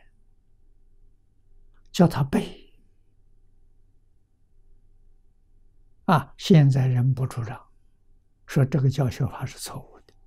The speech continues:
哼，这个教学法在中国用了几千年，效果非常卓著。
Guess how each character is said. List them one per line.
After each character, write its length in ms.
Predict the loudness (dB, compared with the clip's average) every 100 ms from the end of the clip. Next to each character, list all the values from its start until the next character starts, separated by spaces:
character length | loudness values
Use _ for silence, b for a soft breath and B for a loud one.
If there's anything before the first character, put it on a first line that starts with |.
| _ -20 -20 -8
哼， 260 | -2 -2 -4 B B B 0
这 120 | 2
个 100 | 4
教 220 | 4 2
学 180 | 2 0
法 160 | 0
在 160 | -2 -2
中 260 | 0 2 2
国 180 | 2 0
用 200 | 2 0
了 100 | -2
几 160 | -8
千 380 | -14 -10 -6 -6
年， 260 | -8 -18 -20 -20 -20 -20 -20 _ -20 _ _ _ -20 -20 -20 B B
效 360 | -4 4 6 6
果 280 | 4 2 2
非 240 | 4 2
常 280 | 4 0 -2
卓 180 | 0 0
著。 260 | -2 -8